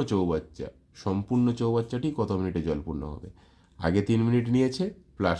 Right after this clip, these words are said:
দেড় মিনিট, তার মানে টোটাল সাড়ে চার মিনিট। অপশন সি হয়ে যাবে অ্যান্সার। দুটি নল এ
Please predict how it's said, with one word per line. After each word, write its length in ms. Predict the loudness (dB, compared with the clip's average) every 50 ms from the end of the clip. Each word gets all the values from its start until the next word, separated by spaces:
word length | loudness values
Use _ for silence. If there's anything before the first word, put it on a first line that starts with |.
| -2
দেড় 260 | -4 -4 -2 -2 -2 -2
মিনিট, 240 | -4 -6 -8 -10 -12 -18 -20 -20 _ -8
তার 120 | -6 -4
মানে 160 | -2 -2 -4 -4 -6 -6
টোটাল 320 | -4 -4 -2 -2 -2 -4 -6 -6 -10 -16 -16
সাড়ে 300 | -4 -2 0 0 0 -2
চার 180 | -4 -6 -6 -6
মিনিট। 240 | -6 -8 -8 -10 -12 -12 -12
অপশন 320 | -12 -14 -10 -8 -8 -8 -8 -10 -14 -20 _ _ _ _
সি 200 | -10 -4 -2 -2 -2 0
হয়ে 160 | -2 -4 -4 -4
যাবে 180 | -4 -4 -4
অ্যান্সার। 360 | -4 -4 -6 -8 -10 -12 -14 -14 -18 _ -20 -20 -20 -20 -20 -20 _ _ _ _ _ _ _ _ _ _ _ _ _ _ _ -20 -20 _ _ -20 -20 -20 -20 -20 -20 -20 -20 -20 -20 -20 -20 -20 -20 _ _ -20 -20 -20 -20 -20 -10 -4 0
দুটি 280 | 4 4 6 6 8 8
নল 260 | 8 8 8 8 6 4 2 2 4
এ 120 | 6 6